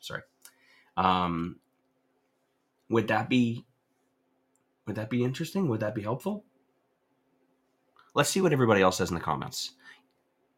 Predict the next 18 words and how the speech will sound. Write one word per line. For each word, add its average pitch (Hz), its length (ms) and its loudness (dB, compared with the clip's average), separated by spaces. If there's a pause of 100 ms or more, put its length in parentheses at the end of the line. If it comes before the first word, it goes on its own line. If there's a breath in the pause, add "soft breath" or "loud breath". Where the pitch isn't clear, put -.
(640)
Jessica 123 420 0
says, 101 260 0
"Yes, 95 380 -2
do 101 300 -2
it. 151 260 -4
Kids 98 260 -4
episode." 95 540 -2 (720)
Um, 92 680 4 (3250)
uh, 104 280 0
Jeremy 117 420 4
says, 110 480 2
"I 117 140 6
thought 120 200 4
it 107 40 0
was 101 120 -4
a 92 40 -4
great 104 240 -2
explanation." 85 680 -8